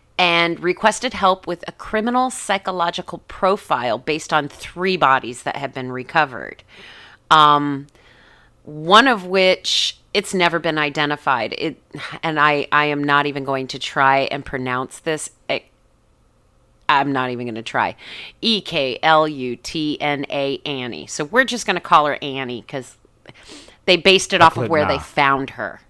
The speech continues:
Speaker 1: Yeah,
Speaker 2: Eklut-,
Speaker 1: what you said.
Speaker 2: Eklutna, I, I think is
Speaker 1: <laughs> They
Speaker 2: I, I love Alaska and their pronunciations of things.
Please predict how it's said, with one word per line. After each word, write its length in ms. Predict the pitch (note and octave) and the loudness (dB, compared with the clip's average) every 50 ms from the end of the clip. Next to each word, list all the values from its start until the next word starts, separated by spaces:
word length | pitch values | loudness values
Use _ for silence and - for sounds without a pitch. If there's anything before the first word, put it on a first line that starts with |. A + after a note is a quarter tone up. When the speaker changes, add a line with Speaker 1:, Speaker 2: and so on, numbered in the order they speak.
| _ _ _ _ _ _ _ _ _ - | _ _ _ _ _ _ _ _ _ 0
Speaker 1:
Yeah, 200 | E3+ D3+ C3+ - | 0 0 0 0
Speaker 2:
Eklut-, 200 | - - A2 D3+ | -6 -10 -6 -6
Speaker 1:
what 140 | C#3+ - | -6 -6
you 100 | D3+ D3+ | -6 -8
said. 280 | C#3 - - B2 G#2 G2+ | -8 -6 -6 -6 -6 -6
Speaker 2:
Eklutna, 400 | G#2+ - E2 F2+ E2+ D#2+ F2 - _ - - - - - - | -8 -12 -12 -14 -14 -14 -16 -18 _ -20 -20 -18 -14 -8 -4
I, 160 | F#2+ F#2+ F#2+ | -4 -4 -4
I 40 | G2 | -6
think 240 | - - G#2+ F#2 G2 | -6 -6 -6 -6 -6
is 220 | F2 E2 E2 - - | -10 -12 -12 -12 -2
Speaker 1:
<laughs> 40 | - | 4
They 400 | F#3+ F#3 F3 F3 E3+ E3+ E3+ E3 | 6 8 8 8 8 6 6 4
Speaker 2:
I, 160 | A2 A2+ G#2+ - - - | 2 0 -2 -6 -16 -12
I 100 | G2 G2+ | -10 -8
love 260 | G2 G2+ G2+ G2 F#2 | -4 -4 -4 -4 -4
Alaska 420 | F2+ E2+ E2 E2 E2 - - - F2 | -6 -8 -8 -8 -8 -8 -8 -10 -10
and 120 | E2 E2 | -12 -10
their 120 | E2 D#2+ | -12 -14
pronunciations 840 | - - F2+ E2+ E2 E2 D#2+ - - D#2+ D2+ D#2+ - - E2+ E2 D#2+ | -14 -14 -14 -12 -12 -12 -12 -14 -14 -14 -14 -14 -14 -14 -14 -14 -16
of 100 | E2 - | -16 -16
things. 420 | - E2 E2 E2 E2+ - - - | -16 -16 -14 -14 -16 -18 -20 -20